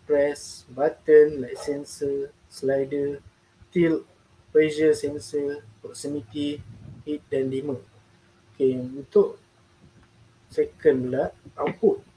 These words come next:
Ah, output ni dia beza pula dengan input tadi. Output ni dia ada kamera, sound player, clock findings,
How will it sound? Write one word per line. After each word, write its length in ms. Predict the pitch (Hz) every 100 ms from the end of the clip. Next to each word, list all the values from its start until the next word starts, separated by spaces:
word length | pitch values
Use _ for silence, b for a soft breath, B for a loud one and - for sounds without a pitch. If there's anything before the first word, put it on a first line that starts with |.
| _ - - -
Ah, 240 | 131 123
output 320 | 127 - 160 170
ni 160 | 202 190
dia 140 | 175
beza 400 | 143 147 143 139
pula 260 | 131 135 143
dengan 60 |
input 320 | 151 165 160 170
tadi. 320 | 180 135 127
Output 480 | 139 135 - - 185
ni 160 | 202 202 b b b
dia 80 | 135
ada 120 | 135 131 -
kamera, 600 | 147 156 170 170 170 175 -
sound 480 | - - - 135 127 -
player, 560 | 151 151 156 156 156 - _ -
clock 160 | 135 -
findings, 720 | 151 156 156 165 165 175 -